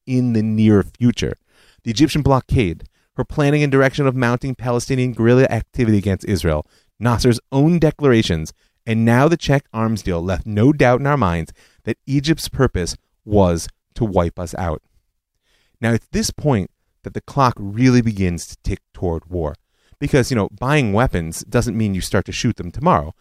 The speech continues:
First of all, they have to be shipped, and then you have to be trained, and they have to be integrated into your military infrastructure. Therefore, Israel felt they had perhaps six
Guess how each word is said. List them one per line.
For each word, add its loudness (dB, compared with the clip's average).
First -2
of 0
all, 2
they -2
have -6
to -20
be -4
shipped, -4
and -4
then 2
you 0
have -6
to -18
be -16
trained, -6
and -6
they -2
have -4
to -10
be -10
integrated -4
into 0
your 2
military -4
infrastructure. -10
Therefore, 0
Israel 0
felt -4
they -8
had 0
perhaps -2
six -6